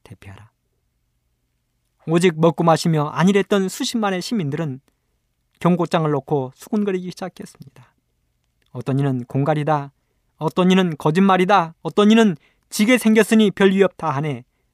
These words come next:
어떤 이는 "설마 그때 가서 보자고". 그리고 극소수만 대피했다는 것이죠. 드디어 천구백사십오 년 팔월 육 일 아침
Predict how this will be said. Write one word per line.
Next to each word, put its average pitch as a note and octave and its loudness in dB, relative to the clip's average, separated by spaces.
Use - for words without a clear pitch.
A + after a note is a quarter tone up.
어떤 C#3 -4
이는 A#2 -4
"설마 C3 -10
그때 G3 -8
가서 F#3+ -4
보자고". F3 -14
그리고 G2 -16
극소수만 D#3 -8
대피했다는 F3 -10
것이죠. E3 -18
드디어 F#3 0
천구백사십오 F#3 0
년 E3+ -2
팔월 E3+ -2
육 D#3+ -4
일 D#3+ -4
아침 C#3 -6